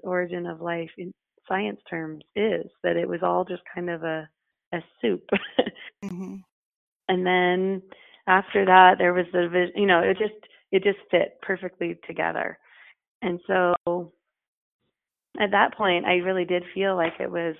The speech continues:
Speaker 1: a revelation from God that there didn't need to be any conflict, and that basically that Sunday school teacher was not right. You could believe in both, and you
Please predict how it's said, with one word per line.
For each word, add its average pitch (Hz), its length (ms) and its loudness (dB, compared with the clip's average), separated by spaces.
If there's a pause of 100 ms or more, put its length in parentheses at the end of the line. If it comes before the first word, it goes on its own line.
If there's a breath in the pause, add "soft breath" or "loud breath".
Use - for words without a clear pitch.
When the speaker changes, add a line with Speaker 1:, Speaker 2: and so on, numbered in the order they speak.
Speaker 1:
a 165 60 -10
revelation 160 880 -6 (840 loud breath)
from 165 160 -6
God 160 500 2 (320)
that 175 260 0
there 175 160 4
didn't 170 280 -4
need 165 240 -2
to 180 60 -6
be 165 200 -2
any 185 180 -6
conflict, 240 600 -4 (640 loud breath)
and 175 580 0
that 202 160 2
basically 180 440 2
that - 240 0
Sunday 180 360 -2
school 170 200 -2
teacher 165 760 -4 (560 loud breath)
was 202 140 2
not 247 180 4
right. 302 200 4 (240)
You 208 140 0 (100)
could 262 140 -2
believe 196 300 0
in 175 160 -2
both, 151 240 -2 (580 loud breath)
and 180 400 0
you 185 100 0